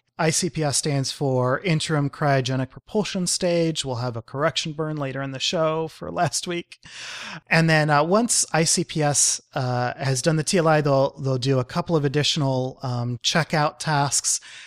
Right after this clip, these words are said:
and then they'll separate. And then once I C P S, I C P S is separated, it actually has thirteen CubeSat ride-alongs. Uh, they're all six U configurations. Some of them will deploy shortly after separation.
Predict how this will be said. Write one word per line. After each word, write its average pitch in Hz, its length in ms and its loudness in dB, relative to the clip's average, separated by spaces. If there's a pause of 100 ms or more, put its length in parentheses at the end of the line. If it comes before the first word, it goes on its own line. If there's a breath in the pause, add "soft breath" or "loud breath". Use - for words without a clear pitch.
(120)
and 135 140 -2
then 127 120 0
they'll 117 100 0
separate. 143 680 0
And 147 140 -2
then 139 180 -2
once 208 200 2
I 220 80 2
C 185 200 2
P 175 100 -6
S, - 240 -2 (120)
I 170 100 2
C 165 180 0
P - 160 -6
S 135 160 0
is 123 80 -2
separated, 120 580 -2 (400 loud breath)
it 160 100 2
actually 208 320 4
has - 160 2
thirteen 170 840 -2
CubeSat 185 580 2
ride-alongs. 135 760 -2 (340 loud breath)
Uh, 123 180 0
they're 143 200 -2
all 151 280 4
six - 440 2
U 156 200 0
configurations. 135 1200 -4
Some 180 280 2
of 196 120 2
them 185 200 2
will 175 120 4
deploy 147 960 0
shortly 170 600 2
after 147 760 0
separation. 143 960 0